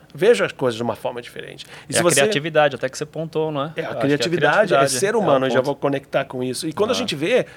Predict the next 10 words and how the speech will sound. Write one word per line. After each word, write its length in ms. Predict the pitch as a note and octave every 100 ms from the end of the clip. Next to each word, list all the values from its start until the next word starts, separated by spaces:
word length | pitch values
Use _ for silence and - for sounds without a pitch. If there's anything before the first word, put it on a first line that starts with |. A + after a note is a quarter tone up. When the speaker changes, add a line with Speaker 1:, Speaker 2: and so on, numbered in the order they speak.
| -
Speaker 1:
quem 140 | G3+ G#3
vai, 240 | F#3 F#3+
vem 260 | F3 D3+ E3
de 120 | D3
liberal 420 | D#3 C#3 C3 A#2
arts? 380 | A#2 - - - - -
Cara, 280 | - B3+ - -
Zuckerberg, 840 | B2 D3 E3+ D#3+ D#3+ E3 D#3 D3 - - -
vem, 400 | A2+ C#3+ C3+ B2+ - - -
é, 240 | C3 A#2+